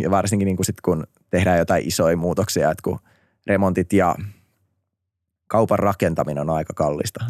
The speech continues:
m-, myös, että tota noin, et, et meillä, meillä taitaa olla, meidän kalusto maksaa kolme ja puoli miljoonaa tai jotain muuta, että, et, et se,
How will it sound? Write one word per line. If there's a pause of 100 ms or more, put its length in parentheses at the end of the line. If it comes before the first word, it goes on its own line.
m-,
myös,
että
tota
noin,
et, (560)
et
meillä,
meillä
taitaa
olla, (100)
meidän (200)
kalusto
maksaa (260)
kolme
ja
puoli
miljoonaa
tai
jotain
muuta,
että, (680)
et,
et (320)
se,